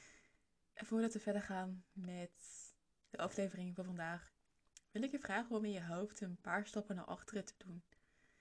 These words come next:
Om in je eigen gedachten te zien en te ervaren hoe jij die stappen achter je uitzet en kan landen ook in dit moment. Dat alles wat er tot nu toe vandaag is geweest, dat dat zijn eigen plekje kan krijgen.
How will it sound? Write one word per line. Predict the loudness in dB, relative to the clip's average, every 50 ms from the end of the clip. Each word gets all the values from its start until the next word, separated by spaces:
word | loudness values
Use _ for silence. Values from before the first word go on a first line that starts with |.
| _ -20 -20 -20 -20 -20 _ _ _ _ _ _
Om | -4 -2 -2 0 0 -2 -4 -4 -8 -10 _ _ _ _ _ _ _ _ _ _ _
in | _ 0
je | 4 6
eigen | 6 8 8 8 6 4
gedachten | 2 0 0 2 2 2 2 0 -2 -4 -4 -2
te | -2 -2
zien | 0 0 0 2 2 2 2 0
en | 0 -2
te | -2 0
ervaren | 0 0 -2 -2 -4 -4 -2 -2 -4 -4 -4 -4
hoe | -2 -2 -2
jij | 0 0 -2
die | -2 -2
stappen | -2 -4 -4 -4 -4 -6 -6
achter | -8 -6 -8 -6 -8
je | -6 -4
uitzet | -2 -2 -2 -2 -2 -2 -2 0 -2 -2 -2 -4
en | -4 -2 -2 -4
kan | -4 -2 -2 -2 -2 -2 -2
landen | -2 -2 0 2 2 2 2
ook | 0 0 0
in | 0
dit | 0 0 0
moment. | -2 -2 -2 -2 -4 -4 -4 -6 -8 -10 -14 -20 _ -20 _ _ _ _ _ _ _ _ _ _ _ _ _ _ _ _ _ _ _ _ _ _ _ _ _ _
Dat | _ -2 -2 0 2
alles | 4 6 6 6 6 6
wat | 4 4 4 6
er | 4 4 4 2 -2 -8 _ _ _ _ _ _ _ -20 _ _ _ _
tot | _ 2 2 4
nu | 6 4 6
toe | 4 4 2
vandaag | 4 2 4 4 4 4 4 2
is | 2 0
geweest, | 0 -2 -4 -2 -2 -2 -2 -2 -2 -4
dat | -4 -4 -4 -2
dat | -2 -2 -2 -2
zijn | -2 0
eigen | 0 0 0 0 -2 -6 -6
plekje | -4 -6 -6 -4 -2 -2 -2
kan | -2 -2 -6 -8
krijgen. | -8 -6 -4 -4 -4 -4 -6 -8 -8 -10 -10